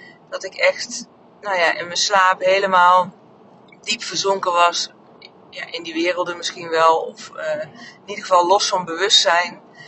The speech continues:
En ja, daarom neem ik nu ook deze podcast voor je op. Ehm, omdat het voor mij helpt om vertrouwen te hebben in dat ik mijn mooiste toekomst kan realiseren.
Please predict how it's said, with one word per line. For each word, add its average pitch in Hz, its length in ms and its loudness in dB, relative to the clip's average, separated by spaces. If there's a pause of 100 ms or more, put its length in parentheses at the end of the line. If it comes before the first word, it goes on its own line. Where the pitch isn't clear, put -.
(340)
En 170 580 -6 (120)
ja, 170 300 0
daarom 170 320 0
neem 175 180 0
ik 180 120 -10
nu 202 180 -2
ook 185 120 0
deze 175 260 -2
podcast 190 640 0
voor 180 200 0
je 175 280 0
op. 170 160 0 (680)
Ehm, 180 640 -12 (540)
omdat 202 240 2
het 196 140 -4
voor 196 140 -4
mij 208 320 4
helpt 196 560 4
om 190 380 -10 (640)
vertrouwen 214 540 2
te 180 120 -12
hebben 185 380 2
in 180 440 -4
dat 165 480 0
ik 165 240 -6
mijn 170 160 -2
mooiste 175 320 -4
toekomst - 340 -8
kan 202 160 0
realiseren. 185 840 -2